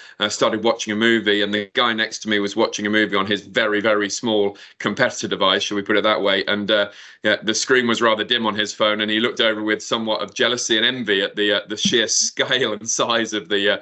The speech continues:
of the un-, uh, of the unopened, the unfurled Fold five, uh, that I was watching, um, yeah, something from Netflix on. So I think, yeah, it's, uh, it's causing envy in the world because, you know, it's a,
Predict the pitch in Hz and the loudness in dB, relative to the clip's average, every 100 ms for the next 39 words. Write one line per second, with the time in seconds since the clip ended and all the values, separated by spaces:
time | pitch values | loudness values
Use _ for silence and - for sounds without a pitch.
0 | - - 104 104 110 117 113 107 120 110 | -8 -8 -4 2 2 2 -2 -4 -2 0
1 | 113 120 117 113 104 101 117 120 113 120 | 2 2 -2 -2 -4 0 0 0 -4 2
2 | 110 101 98 107 101 95 - 101 90 90 | 2 2 0 -2 -2 -4 -4 -4 -2 -4
3 | 78 90 92 - 95 95 92 - 101 - | -2 -2 -2 -4 -4 0 0 0 -2 0
4 | 92 90 92 92 92 - - - 95 87 | -2 0 0 0 -2 -16 -20 -6 -4 -2
5 | 110 - 95 98 101 107 - 92 98 87 | -2 -2 -2 0 0 0 -2 0 0 -2
6 | 87 - 104 107 123 113 113 101 107 - | 0 2 2 2 -2 2 2 2 -2 0
7 | 113 - - - 120 - 156 147 131 135 | 0 -4 -10 -4 -4 0 0 2 0 0
8 | 151 127 107 104 101 104 104 104 - 110 | 0 0 0 -2 0 2 0 -6 -4 -2
9 | - 120 107 95 87 - 104 | -2 0 0 0 -2 0 0